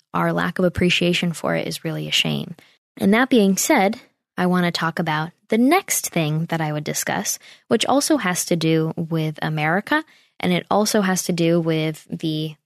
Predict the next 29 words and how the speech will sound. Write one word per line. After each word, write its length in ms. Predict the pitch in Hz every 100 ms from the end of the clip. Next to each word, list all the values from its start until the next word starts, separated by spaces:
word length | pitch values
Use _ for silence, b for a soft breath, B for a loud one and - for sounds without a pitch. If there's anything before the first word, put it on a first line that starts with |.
| -
lack 280 | 202 240 240
of 100 | 170
education 540 | 160 165 156 151 165
that 120 | 156
we 100 | -
experience 640 | 151 - - 165 156 156 -
today 440 | - 156 151 151 b b b
in 100 | 185
the 80 | 175
American 360 | 160 151 147 147
public 320 | 147 - -
school 280 | - 196 190
system, 500 | - 175 - 170 170
and 140 | 165
of 140 | 156
course, 420 | - 170 165 165 -
the 260 | 170 165 160 b b
absolute 440 | - 185 - 170 -
hatred 600 | - 202 208 - 139 156
towards 280 | - 170 165
America 380 | 160 156 151
that 140 | 160 -
we 140 | 160
see 360 | 151 - 165 -
on 160 | - 156
social 360 | - 147 -
media. 380 | - - - - - _ _ _ _ -
The 80 |
fourth 520 | 208 - 220 277 277